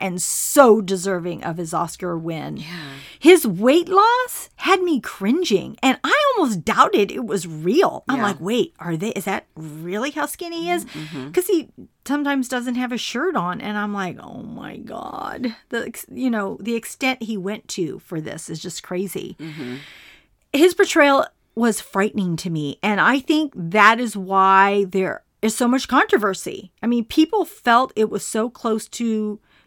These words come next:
Speaker 1: you know, the reality with gun violence, and it glorif-, they felt it glorified mental illness. But me, I appreciate movies where I get to see actors portray riveting characters,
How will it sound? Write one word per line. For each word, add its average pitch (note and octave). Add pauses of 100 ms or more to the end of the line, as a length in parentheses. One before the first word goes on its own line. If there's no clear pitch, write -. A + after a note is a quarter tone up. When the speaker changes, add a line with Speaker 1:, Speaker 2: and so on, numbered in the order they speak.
(120)
Speaker 1:
you G4+
know, A#3+
the A#3
reality B3 (220)
with G3
gun A3
violence, G3+
and F3 (220)
it F#3+
glorif-, G#3+
they C4+
felt -
it G3+
glorified F3+
mental E3
illness. D3+ (520)
But A3+
me, C#4+ (260)
I C#4+
appreciate C#4+
movies F3 (160)
where G3
I G#3+
get C#4+
to D4
see F#3+
actors F#3
portray G3
riveting A#3+
characters, G3+